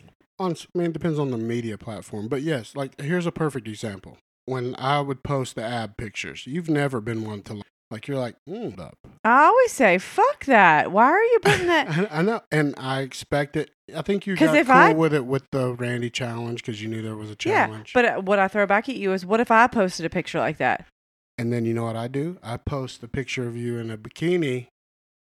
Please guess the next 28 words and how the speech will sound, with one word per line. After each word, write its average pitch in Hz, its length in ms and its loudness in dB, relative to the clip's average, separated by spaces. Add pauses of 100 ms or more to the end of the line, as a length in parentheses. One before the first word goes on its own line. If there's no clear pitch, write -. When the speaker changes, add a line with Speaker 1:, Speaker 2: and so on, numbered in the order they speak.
(540)
Speaker 1:
showing 127 360 -6
your 139 220 -4
ab 151 300 -4
Speaker 2:
<laughs> 220 240 0
Speaker 1:
and 120 220 -6
life's 113 340 -10
good. 104 360 -12 (280)
Speaker 2:
<laughs> 254 120 -6 (1700)
Speaker 1:
Nobody's 233 100 -2
Speaker 2:
Yeah, 180 180 4 (160)
but - 60 2
Speaker 1:
showing 165 140 0
Speaker 2:
it, - 20 -2
Speaker 1:
their 170 100 -2
tits. 151 300 0
Speaker 2:
but 208 140 2
if 208 180 -2
I 214 320 2
did 190 260 0
it, 139 220 0
if 170 160 -4
I 190 220 2
initiated 185 800 -2
the, 160 320 0
"Oh, 277 340 2
look 269 220 0
at 233 100 0
my 277 640 0